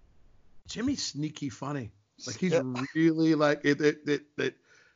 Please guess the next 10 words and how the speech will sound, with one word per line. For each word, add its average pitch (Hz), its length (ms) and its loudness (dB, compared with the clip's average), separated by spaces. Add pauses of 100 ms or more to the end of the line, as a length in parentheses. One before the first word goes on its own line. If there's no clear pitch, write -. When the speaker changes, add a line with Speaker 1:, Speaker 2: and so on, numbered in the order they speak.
(180)
Speaker 1:
um, 131 580 6 (560)
Bam 202 280 6
thinks 175 460 0
that 196 100 -4
he's 196 140 0
funny 180 360 4
and 147 100 4
he's 117 200 0
not. 135 400 2 (360)
Um, 127 840 4